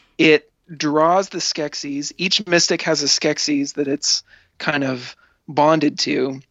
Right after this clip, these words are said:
and it draws it back into itself, and the two become one. They become a new being. And, uh, these giant sort of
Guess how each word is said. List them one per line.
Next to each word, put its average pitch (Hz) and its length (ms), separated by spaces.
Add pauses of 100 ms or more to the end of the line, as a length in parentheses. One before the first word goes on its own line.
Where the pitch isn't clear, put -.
(760)
and 147 100
it 143 140
draws 143 500
it 147 160
back 139 260
into 160 260
itself, - 600 (420)
and 135 280
the 135 40
two 147 380
become 135 680 (100)
one. 135 460
They 135 100
become 131 580
a 131 60
new 143 400
being. - 580 (720)
And, 127 380
uh, 120 400 (560)
these 139 260
giant 156 720 (100)
sort 147 360
of 131 420